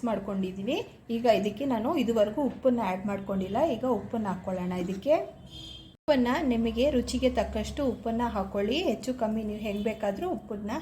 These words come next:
ಹಾಕ್ಕೋಬೋದು. ನಾನು ನನ್ನ ಟೇಸ್ಟಿಗೆ ತಕ್ಕಂಗೆ ಉಪ್ಪನ್ನು ಆ್ಯಡ್ ಮಾಡಿದ್ದೀನಿ.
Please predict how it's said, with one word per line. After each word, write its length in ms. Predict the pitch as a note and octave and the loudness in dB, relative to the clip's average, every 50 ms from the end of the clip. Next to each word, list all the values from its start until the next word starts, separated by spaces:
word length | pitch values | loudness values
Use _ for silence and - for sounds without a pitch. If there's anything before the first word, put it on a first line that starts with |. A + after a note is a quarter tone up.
| - | -4
ಹಾಕ್ಕೋಬೋದು. 640 | - F#3 - - F#3+ F3+ F3+ F3 F3 E3+ - B3+ E4+ A4 - - - - - - - - B3+ | -6 -6 -4 -4 -6 -4 -4 -4 -4 -2 -2 -2 -2 -2 -4 -10 -16 -20 -20 -18 -10 -4 -2
ನಾನು 180 | B3 A#3+ B3 C#4+ C#4+ B3 | 0 2 2 2 2 2
ನನ್ನ 140 | G#3+ G#3+ G#3+ G#3+ A3 | 0 0 -2 0 0
ಟೇಸ್ಟಿಗೆ 380 | G3+ G#3 G#3 - A#3+ A#3 - - | 0 0 -2 -4 -6 -6 -4 -6
ತಕ್ಕಂಗೆ 420 | G3+ G3 - - G3 F#3+ G3 D#4 G#4 G4+ A#3+ | -6 -6 -6 -4 -4 -2 -2 -2 0 -2 -2
ಉಪ್ಪನ್ನು 320 | - - - G3+ G#3 G3+ F#3+ F3+ | -4 -4 -6 -4 -4 -2 -2 -2
ಆ್ಯಡ್ 180 | F3+ F3+ F3 F#3+ F#3 | -2 -2 -4 -4 -4
ಮಾಡಿದ್ದೀನಿ. 440 | F3+ F3+ F3+ F3+ F#3+ F#3+ G#3 C4 | -4 -4 -4 -4 -2 -2 -2 -2